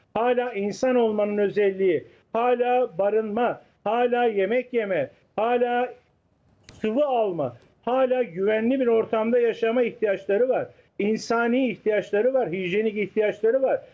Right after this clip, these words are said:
Önce biz bu bölgedeki bütün insanımızı aynı bizim biraz sonra program bittikten sonra kendi özel hayatımıza geçip de gündelik yaşamımızı yaşayacak şekilde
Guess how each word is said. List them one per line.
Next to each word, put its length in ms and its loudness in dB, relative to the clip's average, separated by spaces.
Önce 640 0
biz 440 -4
bu 240 0
bölgedeki 840 0
bütün 380 -2
insanımızı 960 0
aynı 380 0
bizim 320 0
biraz 260 2
sonra 240 2
program 520 0
bittikten 540 -4
sonra 320 0
kendi 340 -2
özel 300 2
hayatımıza 580 -2
geçip 500 -6
de 220 0
gündelik 580 0
yaşamımızı 680 -2
yaşayacak 640 0
şekilde 580 -2